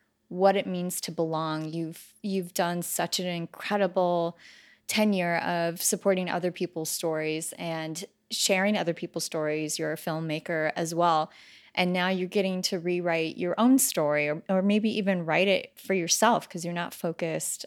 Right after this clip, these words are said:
on building these other structures for other people. What, how are you approaching that? What is that like for you?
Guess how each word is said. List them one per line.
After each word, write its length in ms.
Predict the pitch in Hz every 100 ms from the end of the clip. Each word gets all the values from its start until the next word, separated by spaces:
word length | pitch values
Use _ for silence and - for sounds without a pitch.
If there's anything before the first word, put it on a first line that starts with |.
| -
on 340 | 175 165 170
building 640 | 165 170 165 185 160 170 - _
these 260 | 196 170 -
other 300 | 175 175 170
structures 840 | - 170 - - 170 156 170 - _ - - _
for 200 | - 190
other 200 | 175 175
people. 420 | 170 190 - 170
What, 260 | 160 175 - -
how 140 | 208
are 80 | 240
you 120 | 262
approaching 420 | 254 170 226 202
that? 160 | 160 151
What 140 | 185
is 140 | 202 202
that 180 | 196
like 220 | 175 180 -
for 160 | -
you? 340 | 165 - -